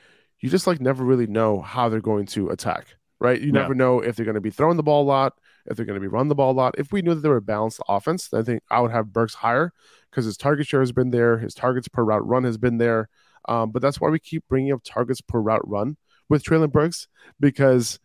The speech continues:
Speaker 1: like, he, you know, the, the volume isn't necessarily there for this passing offense on a consistent basis. So I think Burks, I'm not worried about the matchup, you know, in terms of Darius Slay or anything like that, because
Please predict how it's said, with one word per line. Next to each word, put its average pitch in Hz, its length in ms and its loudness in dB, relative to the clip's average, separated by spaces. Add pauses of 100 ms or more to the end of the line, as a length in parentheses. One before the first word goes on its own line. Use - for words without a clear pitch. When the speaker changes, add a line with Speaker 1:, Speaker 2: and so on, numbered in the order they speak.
(420)
Speaker 1:
like, 127 340 0 (220)
he, 98 220 -14 (100)
you 139 140 0
know, 107 300 0 (520)
the, 120 420 0
the 131 140 -2
volume 120 580 0 (260)
isn't 120 280 -2
necessarily 113 540 -4
there 104 320 0
for 110 220 -2
this 101 160 -6
passing 95 380 -4
offense 98 380 -2
on 101 120 -2
a 101 40 -4
consistent 95 480 -6
basis. - 360 -6
So 117 260 2 (640)
I 135 100 2
think 139 220 -2
Burks, 139 340 0 (320)
I'm 139 140 0
not 147 220 2
worried 135 220 4
about 117 180 -2
the 101 80 -6
matchup, 107 440 -2 (380)
you 123 80 0
know, 113 100 0
in 104 80 -4
terms 107 260 -6
of 101 120 -10
Darius 101 340 -4
Slay 120 400 0
or - 140 -6
anything 113 220 -6
like 98 100 -8
that, 113 220 0
because 107 300 -8